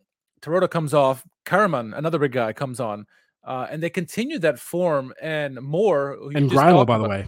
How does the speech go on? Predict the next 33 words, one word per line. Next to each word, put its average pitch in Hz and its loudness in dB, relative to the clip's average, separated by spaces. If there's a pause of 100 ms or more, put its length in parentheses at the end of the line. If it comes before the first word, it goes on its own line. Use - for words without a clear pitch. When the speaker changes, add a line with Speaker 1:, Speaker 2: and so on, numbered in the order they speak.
Speaker 2:
first 131 2
Speaker 1:
And 180 0
Grimo 190 4
Speaker 2:
appearance, 240 4
Speaker 1:
came 180 -4
Speaker 2:
finally. 165 2
Speaker 1:
off 151 0
Speaker 2:
We've 117 -4
Speaker 1:
for 117 -4
Speaker 2:
been 139 -2
talking 127 4
about 113 0
Speaker 1:
defensive 104 0
Speaker 2:
that. 107 -4
Speaker 1:
help. 101 -4 (100)
Speaker 2:
Yeah, 92 -10
yeah, 90 -10 (140)
yeah. 175 0
Speaker 1:
Yeah, 160 2
which 147 -4
is 143 -10
excellent 165 -8
to 127 -18
see. 156 -10 (300)
Uh, 135 -8
and 139 -14
he 170 -12
came 160 -10
back, 151 -6
came 156 -10
on 143 -8
as 131 -12
a, 123 -8